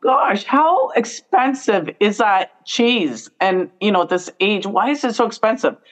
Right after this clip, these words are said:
First of all, you have the real estate. Here he comes again, sorry. <laughs> First comes the real estate, and then you have the manpower to actually take care of that cheese,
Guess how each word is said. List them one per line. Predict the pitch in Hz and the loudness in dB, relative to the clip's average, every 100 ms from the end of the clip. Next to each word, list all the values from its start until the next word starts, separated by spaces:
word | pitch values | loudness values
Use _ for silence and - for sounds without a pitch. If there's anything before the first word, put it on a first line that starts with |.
| - _ - | -20 _ -2
First | 226 381 - | 0 0 0
of | |
all, | 220 208 | 2 2
you | 196 | 2
have | 185 | 0
the | 185 | 0
real | 180 180 | 2 2
estate. | 165 - 139 156 | -2 -2 -2 -2
Here | 185 | -2
he | 180 | 0
comes | 180 185 | 0 -2
again, | 160 143 135 | -2 -4 -4
sorry. | - 147 - - | -2 -2 -4 -18
<laughs> | - 180 | -8 -2
First | 214 262 269 - | 2 2 0 0
comes | 262 233 185 | 0 0 0
the | 208 196 185 | 0 0 -2
real | 185 202 196 | -2 0 0
estate, | 190 156 147 180 - - - | 0 0 0 -4 -12 -14 -2
and | 190 202 | 0 2
then | 226 285 | 4 4
you | 302 | 4
have | 254 | 2
the | 214 | 0
manpower | 185 196 254 220 175 147 131 | 0 2 0 0 0 0 -2
to | - - | -2 0
actually | 185 180 196 180 | -2 -2 0 0
take | 170 190 - | 0 -4 -2
care | 208 160 | -2 0
of | 147 | -2
that | 151 135 | -2 -2
cheese, | - - 143 90 - | -4 -4 -4 -4 -10